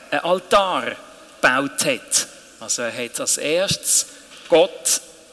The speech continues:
Ehre und Respekt und Dank erwiesen. Vertrauen wir doch auf den Gott, der uns Kraft gibt, Energie gibt, der uns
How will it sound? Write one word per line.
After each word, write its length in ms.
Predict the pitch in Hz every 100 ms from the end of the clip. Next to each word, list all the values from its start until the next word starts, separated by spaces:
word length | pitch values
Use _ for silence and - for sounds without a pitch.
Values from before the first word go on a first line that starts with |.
| - -
Ehre 460 | 143 160 190 170 -
und 180 | 139 123 - -
Respekt 760 | 143 131 - 143 180 - - 165
und 160 | 135 - -
Dank 540 | 127 151 - 82 - - - - - -
erwiesen. 680 | 143 139 139 131 - 117 104 - - - - - - - - - - - - - -
Vertrauen 540 | - 127 135 127 151
wir 80 | 156
doch 420 | 151 120 - -
auf 340 | 160 - - - -
den 320 | 151 131 135 135 - - - -
Gott, 600 | - - - - - - - -
der 160 | 131 135
uns 560 | 131 131 123 - - - - -
Kraft 420 | 151 143 - - -
gibt, 260 | 160 -
Energie 640 | 156 147 143 - 160 208
gibt, 460 | 220 175 - - 151
der 80 | 156
uns 420 | 143 135 - -